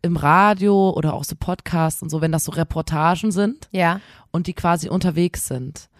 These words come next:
Speaker 2: Ja.
Speaker 1: Das gab's früher, gab's irgendwie mal so ein Format, wo man mit Promis, äh,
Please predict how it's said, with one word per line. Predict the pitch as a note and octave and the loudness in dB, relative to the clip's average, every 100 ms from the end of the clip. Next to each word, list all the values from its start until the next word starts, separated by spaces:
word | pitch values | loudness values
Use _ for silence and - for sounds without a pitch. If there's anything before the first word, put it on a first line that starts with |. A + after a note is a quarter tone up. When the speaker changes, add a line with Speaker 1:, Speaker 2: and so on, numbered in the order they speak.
| _ | _
Speaker 2:
Ja. | G3 F3 | -2 -2
Speaker 1:
Das | E3 - | -2 2
gab's | G#3+ G#3 | 2 4
früher, | A3 G3+ F#3+ | 2 4 4
gab's | F#3 - | 0 0
irgendwie | G3+ G3 F#3+ | 0 2 4
mal | F3+ | 2
so | F3 | 2
ein | E3+ | 0
Format, | D#3+ D#3 E3 G#3 - | -2 2 4 2 0
wo | E3+ | -2
man | D#3+ | 0
mit | D#3 - | -2 -4
Promis, | - F3+ G#3 G#3+ - | 0 2 2 -2 -6
äh, | - D#3 D#3 | -2 0 0